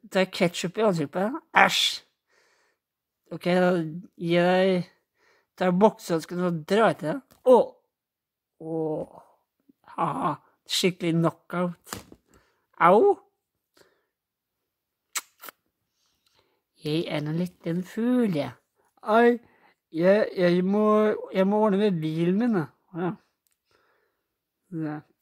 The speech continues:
Æsj! Oi, jeg fikk olje på bilen. Ha, jeg,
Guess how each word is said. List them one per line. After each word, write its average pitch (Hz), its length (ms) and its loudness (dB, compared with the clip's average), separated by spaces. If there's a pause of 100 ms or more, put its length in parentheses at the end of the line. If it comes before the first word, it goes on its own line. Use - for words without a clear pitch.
(420)
Æsj! - 480 2 (640)
Oi, 190 140 -2 (420)
jeg 196 160 0
fikk 214 240 0 (140)
olje 170 340 4
på 214 160 0
bilen. 190 400 2 (240)
Ha, 220 180 0 (300)
jeg, 170 480 -4